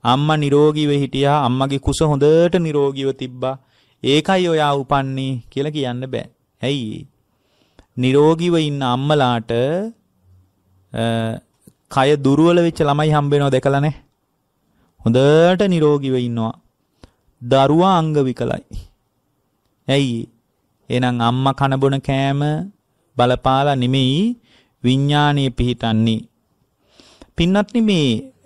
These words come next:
පැවැත්ම පිණිස ආහාරයක් අවශ්‍යයි. ඒක කන බොන කෑම විතරක් නෙමෙයි. එතකොට ඒකට ධර්මයේ පෙන්නනවා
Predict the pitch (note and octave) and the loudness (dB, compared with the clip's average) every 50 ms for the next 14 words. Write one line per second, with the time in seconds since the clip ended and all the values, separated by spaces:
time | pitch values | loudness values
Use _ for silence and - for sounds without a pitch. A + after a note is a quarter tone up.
0 | - - _ - - A#2+ A2+ A#2 _ - C#3+ C3+ C#3 D#3 F3 F#3 - - A3 G#3+ | -20 -20 _ -8 -6 -4 -4 -4 _ 0 2 2 4 2 2 0 0 -2 0 0
1 | A3 G#3+ - G#3+ G#3 A#3 A3 - - C4 A3+ D3+ C#3+ D#3 F3 F#3 F3+ G3 G3+ G#3 | 0 2 0 0 0 0 -2 0 0 0 2 2 4 4 2 2 2 2 2 4
2 | G#3+ G#3+ G#3+ G#3 G3 F#3 - D#3 D#3 D#3+ E3 E3 - - A3 G#3+ G#3+ F#3+ F3 - | 4 4 4 2 2 0 0 0 2 2 2 0 -2 0 0 2 2 2 0 0
3 | E3+ - - E3+ E3 G3 G3 G#3+ G#3+ G#3+ - A3 G#3+ G#3 G#3+ G3+ F#3 G3 F#3 F3+ | -4 -4 -4 -2 -2 0 0 0 0 2 0 0 0 2 0 -2 -2 -2 -2 -4
4 | F3+ - - C3+ C3+ C3 B2 - _ _ _ _ _ _ _ _ _ _ _ _ | -4 -4 -4 -2 -2 -2 -4 -6 _ _ _ _ _ _ _ _ _ _ _ _
5 | _ _ _ _ _ _ - C#3 C#3+ E3+ D3+ D#3+ D#3 D3 E3+ D#3+ D3+ C#3+ D3 C#3 | _ _ _ _ _ _ -6 -2 -2 -2 -2 -2 -2 -2 -2 -4 -2 0 0 0
6 | C#3+ D3+ D#3+ D#3+ D#3 C#3+ - D#3 D3 D3 D3+ D3 D#3 E3 E3 | 0 0 0 -2 -2 -2 -2 -4 -2 -2 -2 0 0 2 2